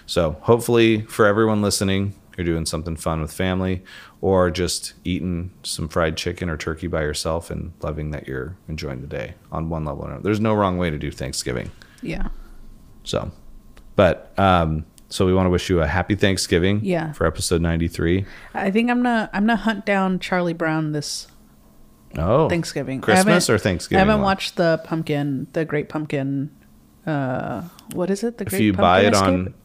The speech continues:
Speaker 1: Apple T V, you can just, or on your phone.
Speaker 2: Yeah.
Speaker 1: Pumpkin.
Speaker 2: I know, it's the Great Pumpkin something.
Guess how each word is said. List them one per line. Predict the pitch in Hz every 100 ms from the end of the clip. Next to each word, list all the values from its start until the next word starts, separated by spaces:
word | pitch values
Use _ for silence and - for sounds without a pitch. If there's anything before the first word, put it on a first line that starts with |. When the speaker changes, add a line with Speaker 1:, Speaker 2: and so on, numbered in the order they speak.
| -
Speaker 1:
Apple | 78 202
T | 85 - 87
V, | 95 87
you | 80
can | 85
just, | 80 - -
or | 101 92
on | 90
your | 85
phone. | 82 - 90 98 135 - _ _ _ - _ -
Speaker 2:
Yeah. | 220 156 156
Speaker 1:
Pumpkin. | - 107 - 71 80 - - - -
Speaker 2:
I | 208
know, | 208
it's | 151 170 -
the | 185 185
Great | 190 202
Pumpkin | - 196 202 170 165
something. | 156 165 151 131 151